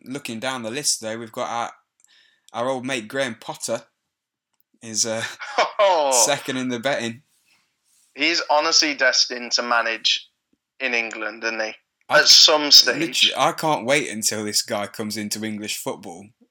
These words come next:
Speaker 1: Ev-, th-,
Speaker 2: I
Speaker 1: there's a
Speaker 2: know.
Speaker 1: rumour with every single job, pretty much, bar the top few that go up.
Speaker 2: Every, every job, yeah.
Speaker 1: Yeah.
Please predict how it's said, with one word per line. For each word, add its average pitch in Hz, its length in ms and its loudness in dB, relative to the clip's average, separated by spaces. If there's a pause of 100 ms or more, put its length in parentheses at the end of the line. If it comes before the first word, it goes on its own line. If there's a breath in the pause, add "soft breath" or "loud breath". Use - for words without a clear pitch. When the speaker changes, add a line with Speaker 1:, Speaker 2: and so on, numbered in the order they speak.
(180)
Speaker 1:
Ev-, 131 280 -2
th-, 120 160 -10
Speaker 2:
I - 60 -6
Speaker 1:
there's 135 160 -2
a 143 200 -4
Speaker 2:
know. 139 80 -2
Speaker 1:
rumour 151 480 -2
with 107 220 -6
every 147 320 -2
single 131 400 0
job, 120 320 -2
pretty 98 220 -10
much, 95 300 -16
bar 104 180 -4
the 98 80 -10
top - 300 -6
few 101 340 -10
that - 200 -16
go 113 220 -4
up. - 240 -12 (1080 loud breath)
Speaker 2:
Every, 120 340 0 (140)
every 127 280 0
job, 110 320 0
yeah. 117 40 0
Speaker 1:
Yeah. 113 260 2